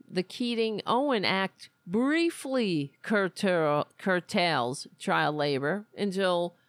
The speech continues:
Sarah Huckabee Sanders brings it back. No, I'm just kidding. But in nineteen sixteen, the turn of the F-,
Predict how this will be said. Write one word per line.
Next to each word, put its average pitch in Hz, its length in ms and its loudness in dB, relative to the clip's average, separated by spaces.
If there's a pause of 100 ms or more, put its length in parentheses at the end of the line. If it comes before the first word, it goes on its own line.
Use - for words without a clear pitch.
(120)
Sarah 185 540 2
Huckabee 175 580 0
Sanders 175 960 -2 (340)
brings 226 320 0
it 254 140 0
back. 277 320 -2
No, 135 160 -6
I'm 135 80 -6
just 147 220 -10
kidding. 151 280 -6
But 175 180 0 (300)
in 190 140 0
nineteen 226 420 0
sixteen, 196 560 -4
the 165 80 0
turn 233 280 -2
of 202 100 -2
the - 140 -8
F-, 240 220 0